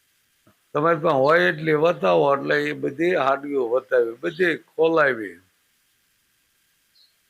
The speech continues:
આ એક ગમે છે કે વાંધો નહીં, એક લઈ લે, બીજું શું, આમાં કાંઈ મને વાંધો નહીં, જે તાર લેવાય.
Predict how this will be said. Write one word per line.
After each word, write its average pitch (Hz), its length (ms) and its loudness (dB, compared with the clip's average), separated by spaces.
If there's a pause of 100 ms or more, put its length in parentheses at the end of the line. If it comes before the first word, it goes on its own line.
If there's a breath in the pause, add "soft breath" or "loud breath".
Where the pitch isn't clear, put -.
(1800)
આ 175 260 2
એક 151 200 2
ગમે 127 560 -4
છે 117 200 -6
કે 165 100 -4
વાંધો 196 540 2
નહીં, 147 300 -4
એક 185 180 -6
લઈ 107 340 -2
લે, 101 140 -4
બીજું 123 260 -8
શું, 147 300 -10
આમાં 135 220 -8
કાંઈ 139 280 -8
મને 139 280 -12
વાંધો 175 460 -6
નહીં, 107 240 -18
જે 151 220 -4
તાર 113 240 -10
લેવાય. 104 340 -14